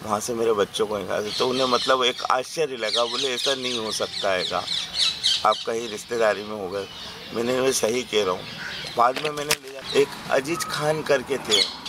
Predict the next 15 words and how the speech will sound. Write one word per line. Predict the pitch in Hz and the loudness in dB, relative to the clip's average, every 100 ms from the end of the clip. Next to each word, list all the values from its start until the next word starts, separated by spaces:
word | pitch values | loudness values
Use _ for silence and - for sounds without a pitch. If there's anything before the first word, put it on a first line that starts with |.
| - - - - - - - - - - - - - - 120 | -8 -8 -12 -14 -14 -12 -8 -8 -8 -10 -12 -12 -12 0 2
एडिटर | 113 131 156 | 2 2 4
थे | 143 - 151 | 6 6 4
दैनिक | 127 117 127 113 | 2 0 0 2
दस्तक | 117 - 131 | 2 4 2
के, | - - 123 - - - - - - | 0 -4 -4 -6 -6 -12 -14 -14 -10
वो | 131 160 165 | 2 6 6
उन | 156 - - | 4 -2 2
व्यक्ति | 131 - 135 | 2 2 -4
के | 123 143 | 2 2
मिले | 120 113 | 4 0
हुए | 120 120 120 | -2 -14 -16
थे। | 123 117 - 139 | -16 -18 -16 -12
उन्होंने | 139 160 175 175 | -10 -8 -8 -6
जो | 156 | -6
था | 156 139 135 - | -6 -4 -4 -4